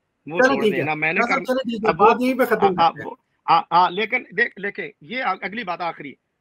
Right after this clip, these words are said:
Speaker 1: आपने, चूंकि आपके जो, अ, पुरानी वारदातें, आपने इस, मेरी तरफ की जो गुफ्तगू आई है, मैं लिख देता हूँ, डॉक्टर याया और जफरुल्लाह शाह की गुफ्तगू, लेकिन आप ऊपर जो हाशिया आराई करते हैं ना, वो आप बददियानती करते हैं।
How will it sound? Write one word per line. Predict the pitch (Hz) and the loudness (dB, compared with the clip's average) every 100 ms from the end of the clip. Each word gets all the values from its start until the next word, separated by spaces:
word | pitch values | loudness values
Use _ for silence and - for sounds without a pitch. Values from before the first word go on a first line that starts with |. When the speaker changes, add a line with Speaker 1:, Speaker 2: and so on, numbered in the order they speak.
| _ 156 | _ -2
Speaker 1:
आपने, | 170 202 - 151 143 175 | 0 0 -6 -12 -10 -12
चूंकि | 208 185 185 | -14 -12 -4
आपके | 160 160 180 175 | -4 -4 -10 -12
जो, | 175 165 | -12 -12
अ, | - 147 | -14 -14
पुरानी | - 143 143 175 180 | -10 -8 -8 -8 -10
वारदातें, | - 147 143 143 139 135 - 170 160 | -10 -10 -8 -8 -8 -10 -8 -8 -4
आपने | 160 170 208 214 | -4 -2 -4 -4
इस, | 196 170 | -4 -10
मेरी | 156 180 214 | -6 -4 -2
तरफ | 214 208 | -4 -8
की | 196 208 | -8 -10
जो | 202 | -8
गुफ्तगू | 202 - 196 202 | -8 -10 -4 0
आई | 196 | 0
है, | 214 | -2
मैं | 202 | -2
लिख | 202 - | -2 -2
देता | - 202 202 | -4 -4 -4
हूँ, | 180 | -4
डॉक्टर | 170 - 190 | -4 -4 -6
याया | 165 151 165 208 254 _ _ _ - | -4 -2 -2 -2 -4 _ _ _ -6
और | 165 | -6
जफरुल्लाह | 156 156 180 185 | -6 -8 -4 -2
शाह | 196 185 | -2 -4
की | 180 | -4
गुफ्तगू, | 170 - 151 135 - _ _ _ _ | -10 -10 -12 -12 -14 _ _ _ _
लेकिन | 151 160 160 | -6 0 2
आप | 165 185 | 2 0
ऊपर | 185 202 | -6 -6
जो | 190 | -4
हाशिया | 147 139 190 208 | -4 -4 -4 -2
आराई | 175 208 | -2 -4
करते | 208 190 226 | -6 -6 -6
हैं | |
ना, | 247 | -6
वो | 214 | -2
आप | 185 | -2
बददियानती | 175 160 160 147 139 143 | -2 -6 -6 -6 -10 -12
करते | 131 117 | -14 -16
हैं। | _ | _